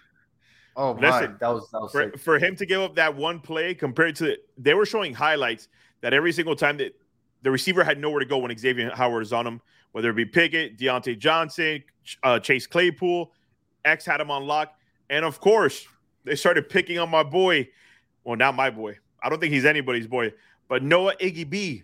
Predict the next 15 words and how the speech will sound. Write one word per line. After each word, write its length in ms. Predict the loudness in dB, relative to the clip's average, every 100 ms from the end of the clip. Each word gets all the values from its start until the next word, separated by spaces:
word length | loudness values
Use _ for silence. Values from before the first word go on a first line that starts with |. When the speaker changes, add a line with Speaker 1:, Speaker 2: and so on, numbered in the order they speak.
| _
Speaker 2:
was 180 | 0 2
getting 220 | 4 0
picked 300 | 0 -2 0
on 100 | 0
like 140 | 0 -2
there's 160 | -2 -2
no 80 |
tomorrow. 500 | -2 2 4 4 2 -6
And, 180 | -10 -8
sir, 360 | -2 0 0 -4
let 120 | -10
me 120 | -8 -6
tell 180 | -6
you 80 | -6
something. 380 | -6 -8 -8 -12